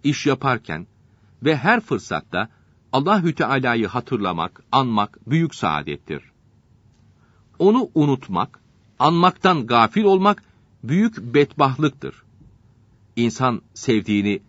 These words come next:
her zaman hatırlar. Çok severse hiç unutmaz. İmanın temeli Allahü Teala'yı sevmektir.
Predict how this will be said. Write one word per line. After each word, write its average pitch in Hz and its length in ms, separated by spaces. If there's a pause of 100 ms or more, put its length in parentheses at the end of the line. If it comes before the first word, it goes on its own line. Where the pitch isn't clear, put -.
(160)
her 196 200
zaman 87 360
hatırlar. 82 520 (800)
Çok 151 260
severse 143 500
hiç 180 240
unutmaz. 151 640 (1000)
İmanın 220 520
temeli 101 500 (300)
Allahü 131 440
Teala'yı 101 480
sevmektir. 87 640